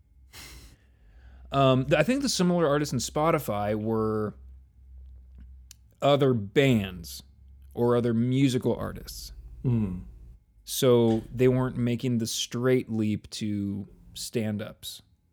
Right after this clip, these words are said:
Speaker 2: My first inclination, before I scrolled all the way down to similar artists, <clears throat> was, "Does this band sound like They Might Be Giants?"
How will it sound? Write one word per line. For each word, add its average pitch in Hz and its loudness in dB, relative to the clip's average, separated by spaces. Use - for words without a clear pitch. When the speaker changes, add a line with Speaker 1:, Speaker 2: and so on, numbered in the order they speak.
Speaker 2:
My 131 2
first 165 2
inclination, 127 0
before 131 0
I 135 0
scrolled 123 -2
all 117 -2
the 110 -4
way 113 -4
down 107 -6
to 127 -12
similar 110 -6
artists, 107 -10
<clears throat> 143 2
was, 120 -4
"Does 131 0
this 147 0
band 175 2
sound 151 -2
like 143 0
They 135 0
Might 135 -2
Be 135 -4
Giants?" 135 -8